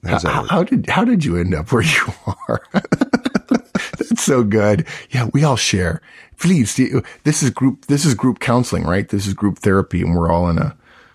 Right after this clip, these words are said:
Speaker 2: we're all in an institution. No, no, the second biggest mistake that we make as professionals when we work for an angry boss is to go out and seek allies.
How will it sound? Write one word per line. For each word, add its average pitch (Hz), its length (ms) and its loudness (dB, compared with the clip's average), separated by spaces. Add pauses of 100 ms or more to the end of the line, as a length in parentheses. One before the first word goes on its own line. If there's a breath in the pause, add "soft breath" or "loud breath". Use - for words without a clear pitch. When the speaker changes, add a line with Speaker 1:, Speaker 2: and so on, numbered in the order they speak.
(280 soft breath)
Speaker 2:
we're 90 160 0
all 87 160 2
in 85 100 0
an 87 60 0
institution. - 680 -4 (100)
No, 90 340 0 (120)
no, 98 240 2
the 85 120 0
second 117 540 0
biggest 107 340 0
mistake 87 600 0 (300 soft breath)
that 65 180 -2
we 98 240 2
make 82 400 0
as 82 180 0
professionals 87 720 -2
when 87 120 0
we 85 100 2
work 90 260 0
for - 160 -2
an 82 60 2
angry 85 300 2
boss 80 500 -2 (220 loud breath)
is 87 180 -4
to 104 80 0
go 90 160 0
out 87 220 2
and 92 140 0
seek - 480 -2
allies. 73 800 -4